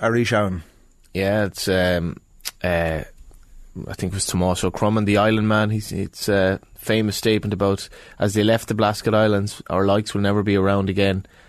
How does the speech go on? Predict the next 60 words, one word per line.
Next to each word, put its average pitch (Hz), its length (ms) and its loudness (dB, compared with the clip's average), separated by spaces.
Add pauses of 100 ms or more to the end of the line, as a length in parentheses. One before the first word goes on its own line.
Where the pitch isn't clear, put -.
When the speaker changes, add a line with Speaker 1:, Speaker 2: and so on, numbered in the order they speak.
(280)
Speaker 2:
Um, 80 420 -2 (160)
I 87 140 -2
bought 82 240 -2
it 73 60 -4
as 78 140 -2
an 78 80 2
ironic 82 400 2
thing. 87 240 -2 (960)
Speaker 1:
About 98 140 0
Speaker 2:
Um, 87 40 0
Speaker 1:
yourself? 95 400 -2 (120)
Speaker 2:
yeah, 87 260 0
'cause, - 180 -8
Speaker 1:
What, 127 140 2
Speaker 2:
like, 80 140 -2
Speaker 1:
um, 117 200 0
Speaker 2:
thank 107 120 -4
God 90 180 -2
for 87 120 -8
that. 87 200 -4
But, 82 160 -4
um, 80 320 -2
yeah. 101 260 2
Speaker 1:
The 131 60 -2
last 135 180 0
man 123 180 -2
off, 143 240 0
or? 120 240 -2 (400)
Speaker 2:
He 104 460 0
wasn't. 113 680 0
Um, 98 600 2
he, 127 240 -2
he 165 140 -2
may 175 140 2
have 135 120 0
passed 110 320 -2
away 110 200 2
before 104 220 -2
that. 95 100 -2
Have 107 120 0
you 113 80 2
been 143 160 4
to 170 60 -4
the 165 80 -6
Blaskets? 143 560 -2
Speaker 1:
Yeah, 139 260 2
I - 20 2
was 123 120 -4
out 156 120 0
there 139 160 2
on 120 100 0
a 110 40 -4
stag 135 280 2
do, 110 120 -2
funny 98 180 -2
enough, 98 220 -4
a - 40 -20
few 107 160 -6
years 95 220 -2
ago. 87 160 -8